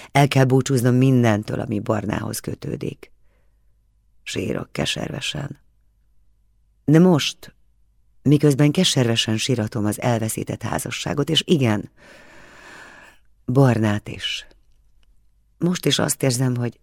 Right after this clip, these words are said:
nem kell már ő nekem, és a dolgai sem kellenek, amikkel foglalkozik,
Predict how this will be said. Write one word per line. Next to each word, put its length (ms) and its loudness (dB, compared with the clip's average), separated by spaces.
nem 240 2
kell 180 -4
már 220 -4
ő 120 -4
nekem, 500 -10
és 160 -4
a 60 -2
dolgai 380 4
sem 240 -4
kellenek, 500 -8
amikkel 380 -6
foglalkozik, 840 -10